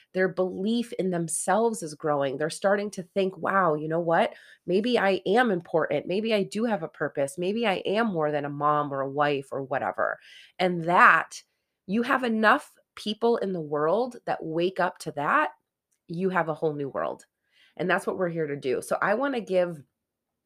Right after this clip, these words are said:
every design type, um, kind of like a twenty twenty-two tip, if you will. Not necessarily a resolution, um, but more like an awareness.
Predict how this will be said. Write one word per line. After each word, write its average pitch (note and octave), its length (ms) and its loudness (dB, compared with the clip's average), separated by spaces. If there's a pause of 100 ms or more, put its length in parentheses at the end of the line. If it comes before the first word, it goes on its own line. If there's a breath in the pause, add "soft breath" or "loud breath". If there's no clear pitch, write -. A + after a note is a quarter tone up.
(180)
every A3 420 2
design E3+ 460 -2
type, E3+ 420 -2 (480 loud breath)
um, D#3 500 -4 (640)
kind A3 260 0
of C#4+ 100 -2
like B3+ 200 2
a A3+ 80 0
twenty A3 340 -2
twenty-two G3 960 -2
tip, - 380 -2
if - 160 -16
you D#3 100 -4
will. A#2 400 -2 (260 loud breath)
Not - 120 0
necessarily F#3+ 540 2
a F3 40 2
resolution, E3 880 -2 (440 loud breath)
um, E3+ 280 0
but F3+ 200 4
more G3 340 6
like F3+ 360 0
an F3 140 -2
awareness. D3 880 -2